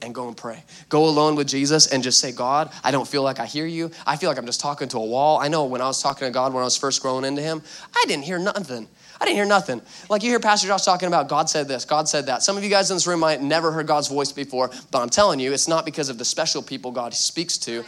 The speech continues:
but it's the people that press into him are gonna hear him. And it's the people that are actually pressing in, and fasting's one of those tools God's given us to go deeper with him. So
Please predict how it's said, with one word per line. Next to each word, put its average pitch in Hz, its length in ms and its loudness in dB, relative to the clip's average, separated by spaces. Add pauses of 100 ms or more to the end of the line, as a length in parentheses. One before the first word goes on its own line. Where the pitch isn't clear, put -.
(140)
but 147 80 -2
it's 139 100 4
the 151 60 -2
people 151 240 -2
that 117 100 -6
press 143 240 2
into 156 180 2
him 131 160 -6
are 127 120 -4
gonna 117 180 -6
hear 127 300 -4
him. 107 120 -10 (320)
And 151 140 4
it's 147 100 2
the 147 80 -2
people 196 300 -2
that 156 100 0
are 156 40 2
actually 147 340 0
pressing 147 400 2
in, 135 140 -2
and 127 100 -6
fasting's 165 420 -2
one 143 80 -2
of 135 60 -2
those 127 140 -4
tools 143 340 -4
God's 120 240 -8
given 131 260 -2
us 117 260 -4 (220)
to 135 80 -6
go 127 140 -4
deeper 127 320 -4
with 113 160 -6
him. 110 280 -6 (440)
So 151 360 4